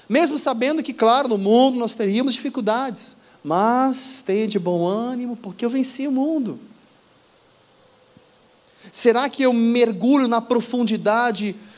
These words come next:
dos pontos que precisam ser aprimorados, ou será que eu sou genérico na minha oração?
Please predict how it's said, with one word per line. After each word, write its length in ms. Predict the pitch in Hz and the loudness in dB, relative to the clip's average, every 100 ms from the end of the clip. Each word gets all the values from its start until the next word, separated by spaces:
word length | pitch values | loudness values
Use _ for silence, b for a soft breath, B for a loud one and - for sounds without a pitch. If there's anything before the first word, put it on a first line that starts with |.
| B | B
dos 180 | 202 214 | -2 0
pontos 380 | 233 254 254 - | 2 4 2 -4
que 100 | - | -4
precisam 380 | 226 220 233 | -2 -2 -2
ser 180 | 226 233 | -2 -2
aprimorados, 640 | 220 226 190 190 220 226 | -4 -4 -2 0 0 -2
ou 60 | 214 | -4
será 220 | 214 233 | -4 -4
que 80 | 233 | -4
eu 60 | 233 | -4
sou 160 | 247 | -2
genérico 480 | 233 226 233 262 240 | -2 0 -2 -2 -4
na 80 | 220 | -4
minha 120 | 220 | -2
oração? 540 | 208 - 196 208 190 | -4 -6 -6 -6 -6